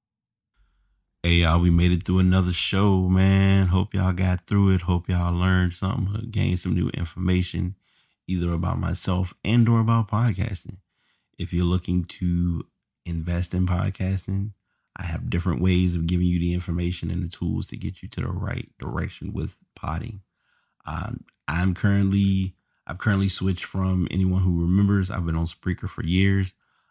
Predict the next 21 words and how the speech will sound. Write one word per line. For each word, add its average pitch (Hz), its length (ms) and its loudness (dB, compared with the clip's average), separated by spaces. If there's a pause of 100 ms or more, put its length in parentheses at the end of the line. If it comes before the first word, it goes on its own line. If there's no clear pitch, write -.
(140)
I 85 100 -6
am 82 220 -2
a 92 100 -2
newborn 98 760 4
in 90 120 -2
the 87 60 -2
Buzzsprout 92 600 -2
community, 98 580 0 (480)
and 82 460 -6
I 87 220 -2
would 87 160 -4
definitely 85 580 -4
say 87 380 -6
it 85 120 -4
is 82 160 -4
one 85 160 -4
of 87 60 -4
my 85 140 -6
fave 90 500 -2 (680)
to 90 440 -4 (140)
use. 117 640 2